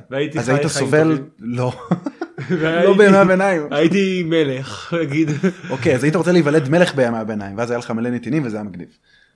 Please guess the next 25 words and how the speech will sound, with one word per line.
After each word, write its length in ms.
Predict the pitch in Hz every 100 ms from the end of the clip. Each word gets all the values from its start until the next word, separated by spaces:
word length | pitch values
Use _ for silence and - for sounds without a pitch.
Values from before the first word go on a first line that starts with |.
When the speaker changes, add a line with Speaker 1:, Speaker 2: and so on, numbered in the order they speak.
| _
Speaker 2:
אבל 200 | 110 117
Speaker 1:
כן. 40 | 107
Speaker 2:
רוב 220 | 156 196
האנשים 420 | 170 135 - 165
סבלו 400 | - 120 120 165
לאורך 280 | 123 127 123
רוב 260 | - 127 123
ההיסטוריה. 420 | 107 - 101 98 _ _ _ _ _
Speaker 1:
זה 100 | 107
לא 120 | 107
ק-, 60 | 113 107
גם 100 | 104
היום 200 | 98 107
ככה? 300 | 110 127 139 139 _ _ _ _ _ -
Speaker 2:
הרבה 180 | 82
פחות. 460 | 147 131 113 92 _ - _ _ _
Speaker 1:
אה, 60 | 107
Speaker 2:
עובדתית, 600 | 127 123 151 143 143 -
Speaker 1:
נכון, 120 | 147
נכון. 140 | 113 107
Speaker 2:
בכל 160 | 151 160
פרמטר 300 | 143 156 147
אובייקטיבי 420 | 120 117 156 143
הרבה 160 | 110
פחות. 320 | 113 101 90